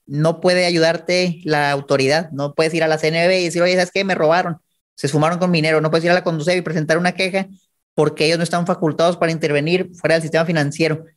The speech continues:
Entonces, básicamente, si algo malo llegara a pasar, campeón, vas a estar por tu cuenta. Y a lo mejor te puedes ir por la vía legal, no quiere decir que todo esté perdido,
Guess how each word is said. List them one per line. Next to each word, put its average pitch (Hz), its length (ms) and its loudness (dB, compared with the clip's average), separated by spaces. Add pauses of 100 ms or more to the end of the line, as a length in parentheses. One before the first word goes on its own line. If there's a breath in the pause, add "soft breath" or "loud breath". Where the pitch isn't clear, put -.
(180)
Entonces, 151 220 0
básicamente, 160 600 0
si 165 120 0
algo 160 200 0
malo 175 160 0
llegara 165 220 0
a 175 40 -8
pasar, 165 300 -2
campeón, 156 460 -2 (320)
vas 139 160 0
a 156 40 -2
estar 156 260 -2
por 170 160 0
tu 156 160 -2
cuenta. 156 480 0 (140)
Y 156 120 -2
a 165 60 4
lo 175 60 0
mejor 180 240 0
te - 120 -2
puedes 202 220 0
ir 190 140 -2
por 202 140 0
la 180 100 4
vía 165 140 0
legal, 190 340 0
no 196 100 -6
quiere 202 120 -6
decir 185 100 -4
que 240 80 -6
todo 202 120 2
esté 196 160 0
perdido, 190 500 0